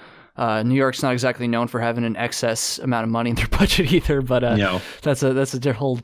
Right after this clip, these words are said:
Speaker 1: whole different subject. But, um, it's like, I'm almost wondering if, like, we've got all these people that are so passionate about these mountains. Like, I wish it was easy, but it'd be cool if people could just kinda, like,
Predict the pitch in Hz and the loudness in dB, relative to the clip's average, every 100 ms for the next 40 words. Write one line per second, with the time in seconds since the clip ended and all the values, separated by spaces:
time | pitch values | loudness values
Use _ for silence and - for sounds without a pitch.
0 | - 127 139 131 117 123 - 127 123 117 | -8 -4 -2 0 -2 -2 -2 0 -2 -2
1 | - 127 120 113 - - - - _ _ | 0 0 0 -2 -8 -20 -20 -20 _ _
2 | 147 165 135 113 - - 156 151 165 170 | -4 2 0 0 -8 -8 0 2 4 4
3 | 180 165 151 143 151 127 117 - _ _ | 2 2 2 0 0 0 -2 -10 _ _
4 | _ - 151 131 226 185 165 - 208 175 | _ -4 -2 2 4 4 2 0 0 2
5 | 147 139 127 135 127 127 143 160 120 117 | 2 2 0 -2 0 0 0 0 0 0
6 | 117 127 120 123 127 120 110 107 - - | -2 -2 -2 0 0 -2 -4 -6 -14 -20
7 | _ _ 123 131 151 170 143 123 - - | _ _ -2 0 0 2 2 0 -4 -8
8 | _ _ _ _ _ 175 185 156 131 120 | _ _ _ _ _ 2 2 4 2 0
9 | 139 123 123 123 - 127 165 147 - 147 | 2 2 2 0 -4 -2 0 0 0 -2
10 | 135 - 123 120 - 127 117 110 - | 0 -2 -2 -4 -2 -2 0 -4 -8